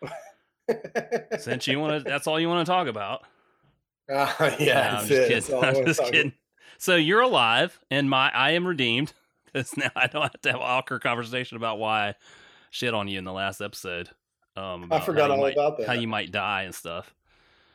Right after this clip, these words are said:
Speaker 2: But you, you
Speaker 1: Damn,
Speaker 2: made
Speaker 1: I
Speaker 2: it.
Speaker 1: had a, I had a real chance to, to prank the hell out of you.
Speaker 2: <laughs> Yeah, finally, you were gonna have a chance to win against me, and you blew it. So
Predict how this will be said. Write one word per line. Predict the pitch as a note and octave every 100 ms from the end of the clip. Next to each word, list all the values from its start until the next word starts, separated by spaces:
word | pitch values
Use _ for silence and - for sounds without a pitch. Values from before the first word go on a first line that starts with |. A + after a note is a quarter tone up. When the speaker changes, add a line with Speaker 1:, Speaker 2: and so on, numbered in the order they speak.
| _ -
Speaker 2:
But | G#2+
you, | G2+ B2
you | B2+
Speaker 1:
Damn, | D3+ D3+ C#3
Speaker 2:
made |
Speaker 1:
I |
Speaker 2:
it. | D3+
Speaker 1:
had | E3 C3+
a, | A#2 C#3
I |
had | D#3+
a | F3
real | D3 D3
chance | C#3+ E3 E3 B2+
to, | C3 A#2+ - D3+ C#3
to | B2+
prank | A#2 C#3+ D3+
the | C3
hell | C3 D#3
out | E3+ G2+
of | -
you. | G2+
Speaker 2:
<laughs> | D#3 D#3 -
Yeah, | F3 -
finally, | - F3+ G#3+ F#3+
you | D#3+
were | D3
gonna | C3+ C3
have | B2+
a | A#2+
chance | C#3+ C3+
to | -
win | A#2 A#2 A2 G2
against | G#2 G#2 G2+
me, | G2+ F#2+
and | F2 G2+ G2+ G2+
you | G2
blew | G#2 F#2
it. | D#2+ B1 -
So | - F2 F#2